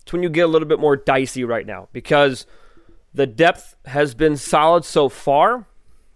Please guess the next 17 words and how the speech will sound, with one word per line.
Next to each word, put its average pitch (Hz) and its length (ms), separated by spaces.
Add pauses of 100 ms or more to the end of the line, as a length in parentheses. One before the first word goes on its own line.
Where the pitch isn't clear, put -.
(120)
but 147 100
we're 131 140
starting 202 640
to 202 120
see 180 300
the 156 160
weaknesses 143 640
in 131 100
the 120 100
depth 123 360 (320)
because 123 240
we're 131 60
starting 160 260
to 147 60
see 139 200
it - 200
tested 135 420